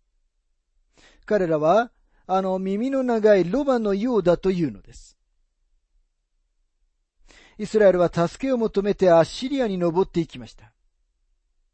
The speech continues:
そしてアッシリアを買収しようとしたのです。エフライムは愛の贈り物をしたのです。ところが彼らは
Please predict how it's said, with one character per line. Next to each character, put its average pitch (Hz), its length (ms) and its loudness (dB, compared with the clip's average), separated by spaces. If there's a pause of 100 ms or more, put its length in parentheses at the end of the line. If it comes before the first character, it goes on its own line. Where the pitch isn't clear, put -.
(720)
そ 196 120 -8
し - 80 -12
て 196 120 2
ア 180 60 4
ッ 180 40 0
シ 247 200 -10
リ 233 140 2
ア 214 60 4
を 180 80 2
買 170 300 2
収 247 280 -10
し - 200 -10
よ 208 80 -2
う 202 60 -8
と 240 120 -6
し - 100 -6
た 147 100 -6
の 101 100 -16
で - 120 -20
す。 - 200 -20 (1800)
エ 196 100 2
フ 190 140 -4
ラ 196 120 4
イ 175 40 0
ム 160 120 -4
は 151 300 2
愛 254 180 2
の 180 200 -2
贈 170 240 -4
り 190 100 -4
物 190 260 -4
を 196 80 0
し - 100 -10
た 131 160 -12
の - 80 -20
で - 120 -20
す。 - 220 -20 (3000)
と 214 140 -2
こ 277 120 -8
ろ 277 100 -6
が 226 140 -4
彼 220 260 0
ら 160 100 0
は 135 320 -4